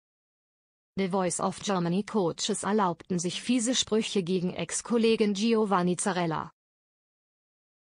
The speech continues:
Yvonne Katterfeld dachte zunächst, dass Giovanni Zarella auf dem Stuhl saß, auf dem nun Samu Haber Platz genommen hatte und scherzte:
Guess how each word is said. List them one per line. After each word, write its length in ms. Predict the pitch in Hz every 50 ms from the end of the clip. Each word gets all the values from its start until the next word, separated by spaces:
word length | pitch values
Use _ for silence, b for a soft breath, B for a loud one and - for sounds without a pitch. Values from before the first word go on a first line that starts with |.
| _
Yvonne 300 | 226 226 196 208 220 214
Katterfeld 640 | 214 - - 196 190 - 190 170 - - 180 180 -
dachte 340 | 196 175 170 - - 208 190
zunächst, 640 | - - 214 214 208 190 160 156 - - - - - _ _ _
dass 180 | - 214 220 -
Giovanni 560 | - 233 233 220 220 208 196 185 180 180 180 170
Zarella 480 | - 214 202 190 214 208 196 185 180
auf 240 | - - - 160 -
dem 140 | - 196 190
Stuhl 320 | - - - 202 190 185
saß, 460 | 165 180 175 156 - - - - - - _ _ _
auf 160 | 190 190 -
dem 180 | - 208 208 214
nun 200 | 208 196 190 180
Samu 400 | - - 190 190 208 220 226 202
Haber 300 | 196 214 202 202 220 -
Platz 340 | - 240 226 196 - - -
genommen 460 | 220 202 196 196 185 190 190 190 180
hatte 240 | 196 190 - 208 180
und 140 | 175 196
scherzte: 640 | - - - 190 165 160 - - - - 165 - 165